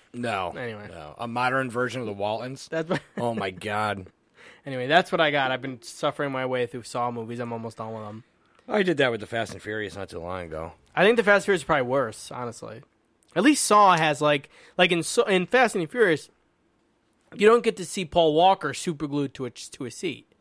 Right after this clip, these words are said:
Speaker 2: and see him pull his own back off while he tries to stop a car from speeding through a garage door.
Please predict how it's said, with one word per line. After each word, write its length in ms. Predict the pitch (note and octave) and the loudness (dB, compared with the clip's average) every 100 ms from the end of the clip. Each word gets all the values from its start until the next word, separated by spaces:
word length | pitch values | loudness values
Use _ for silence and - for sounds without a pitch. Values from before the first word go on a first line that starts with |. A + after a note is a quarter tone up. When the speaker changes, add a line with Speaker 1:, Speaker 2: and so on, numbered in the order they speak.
| _ _ _ _ | _ _ _ _
Speaker 2:
and 100 | C#3 | -6
see 120 | B2 C#3 | -4 -4
him 140 | C3 - | -4 -2
pull 200 | D#3 C3 | -2 0
his 100 | C#3 | -2
own 140 | C3 | 2
back 300 | C#3+ D#3 - | 4 4 2
off 220 | B2+ A#2 | -2 -2
while 120 | B2 | -4
he 60 | A#2+ | -6
tries 240 | - B2 | -6 -8
to 60 | A2+ | -6
stop 240 | - B2 | -4 -4
a 60 | B2 | -4
car 280 | - D3+ C3+ | 0 2 2
from 160 | - | -2
speeding 400 | A2+ - C3 B2 | -16 -8 -8 -8
through 200 | A2+ B2 | -12 -12
a 40 | A#2 | -8
garage 340 | A#2+ A2 A2 | -8 -8 -8
door. 280 | - B2+ - | -6 -6 -6